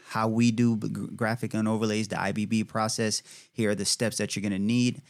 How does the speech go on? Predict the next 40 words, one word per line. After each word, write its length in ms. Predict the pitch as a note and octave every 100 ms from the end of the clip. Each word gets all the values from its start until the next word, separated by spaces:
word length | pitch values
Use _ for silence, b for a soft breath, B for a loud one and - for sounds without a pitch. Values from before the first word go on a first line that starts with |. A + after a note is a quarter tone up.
| b
Now 220 | G2 E2+ -
execute." 580 | A#2+ - A#2 B2+ B2 - b b b
Like, 300 | G#2 G#2 F2+
those 240 | G2 A#2+ B2
guys 260 | A#2 A2
are 120 | G2 -
A 140 | G#2
one. 340 | G2 F#2+ F2 G2 _ B B B
I 60 |
mean, 140 | F#2+ F2+
they're 80 | A2+
gonna 160 | D3
make 180 | A#2 F#2+
fun 220 | - G#2+
of 60 | G2
you. 160 | F2 - _ _ - -
It, 340 | - C#2 A#2
it's 240 | - A#2 -
funny 280 | A#2 A2 G#2
because, 400 | G#2 G#2 G2+ G#2
um, 480 | G2+ G2 F#2+ F#2 -
Mister 440 | A#2 - A2 G#2
Jacinto, 640 | G#2 - B2+ B2+ A2+ A2 G#2
he, 340 | G#2 G2+ -
he's, 360 | G#2 A2+ G2+ G#2
he, 240 | A2+ G#2+
he, 400 | - A#2+ A#2 -
he's, 360 | G#2+ A#2 G#2 G2
his 260 | G2 B2
quote 340 | - A#2+ A2 -
is 260 | A2 G2+ F#2+
"minus 400 | G#2 G#2+ G#2 -
two." 320 | - C3+ C#3 -
Anything 380 | A2 A2 A2 G#2
you 80 | G2
do 160 | G2+
wrong 240 | G2+ G2+ F#2+
is 100 | G2
minus 320 | G2 F#2+ -
two. 320 | - B2+